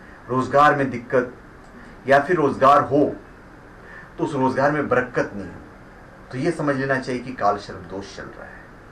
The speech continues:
इस दोष के चलते घर की महिलाओं को कुछ न कुछ समस्याएं उत्पन्न होती रहती है।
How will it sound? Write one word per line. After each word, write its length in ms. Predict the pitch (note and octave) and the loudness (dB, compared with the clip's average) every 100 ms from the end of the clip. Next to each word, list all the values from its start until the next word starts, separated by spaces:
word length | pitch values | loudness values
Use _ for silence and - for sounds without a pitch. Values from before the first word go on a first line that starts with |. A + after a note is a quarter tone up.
| - - - - - - - - - - | -20 -20 -20 -20 -20 -20 -20 -20 -20 -14
इस 120 | B2 G#2 | -12 0
दोष 280 | E3+ G#3+ - | 4 4 0
के 100 | F3+ | -4
चलते 480 | B2+ A#2 G2 D#2 - - - - - - G#2+ | -2 -4 -6 -12 -14 -20 -20 -20 -20 -18 -10
घर 200 | D3 F#3 | -4 -2
की 160 | G3 | -2
महिलाओं 420 | D3 C3+ C3+ D#3 | 0 2 4 4
को 80 | E3 | 2
कुछ 240 | - D#3 D3+ | -4 -8 -8
न 60 | |
कुछ 180 | C#3+ D3+ | -8 -10
समस्याएं 540 | - A2 A2 - C3 B2+ | -8 -8 -8 -4 -2 -2
उत्पन्न 360 | A#2 - G2+ | -6 -10 -10
होती 240 | F#2 F#2 F2 | -10 -14 -14
रहती 280 | E2 | -14
है। 60 | - | -20